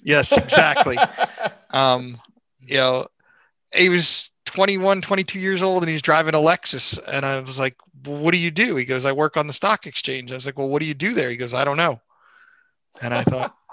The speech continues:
Speaker 1: <laughs> "I'm gonna write a book about this. I'm gonna go get a job working where my friend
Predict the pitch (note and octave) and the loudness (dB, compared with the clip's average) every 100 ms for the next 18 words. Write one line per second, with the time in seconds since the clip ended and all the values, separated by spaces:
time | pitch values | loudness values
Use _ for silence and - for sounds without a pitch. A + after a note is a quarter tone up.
0 | _ _ _ _ - E3 A#3 F3+ E3 E3 | _ _ _ _ 2 4 6 4 4 6
1 | F#3 F#3+ G#3+ - A3+ F3+ C#3+ - B2 - | 4 2 2 2 2 2 0 -2 -4 -4
2 | - - F3 G3+ F#3+ F3 E3 C#3 E3+ F3 | -4 -2 -2 2 2 2 0 2 2 4
3 | D3 D#3+ D3 D3+ D3+ D#3+ _ - D3+ D#3 | 4 4 4 2 -2 -12 _ -6 -4 -2
4 | E3 D#3 D3+ D3+ C#3+ C#3+ C3+ D3 C#3+ C#3+ | -4 -2 2 4 4 0 0 0 0 -2
5 | C#3 C3 | -8 -12